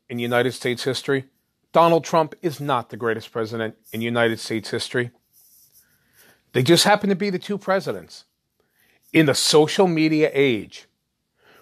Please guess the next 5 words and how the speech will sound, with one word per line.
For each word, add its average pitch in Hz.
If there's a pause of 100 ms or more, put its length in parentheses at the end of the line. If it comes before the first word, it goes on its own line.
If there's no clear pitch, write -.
where -
every 131
opinion, 165 (1300)
every 135 (420)
ideology 143